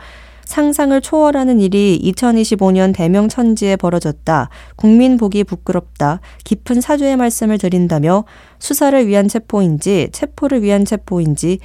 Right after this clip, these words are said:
지난 이 주간 온 나라를 뒤집어 놓은 게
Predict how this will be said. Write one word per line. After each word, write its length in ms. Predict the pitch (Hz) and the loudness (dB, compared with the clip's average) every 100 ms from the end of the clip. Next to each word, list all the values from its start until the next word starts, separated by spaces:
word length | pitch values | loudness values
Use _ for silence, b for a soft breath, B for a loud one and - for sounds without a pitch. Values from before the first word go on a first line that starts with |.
| b - | b -8
지난 360 | - 190 190 | 0 2 2
이 160 | - 190 | 2 -2
주간 400 | 185 190 180 180 - | 0 0 2 2 0
온 240 | 180 196 | 0 2
나라를 420 | 156 147 180 190 | 0 0 0 -2
뒤집어 400 | 190 190 196 196 | -2 -4 -2 0
놓은 240 | 185 160 147 | 0 0 0
게 220 | 175 | 0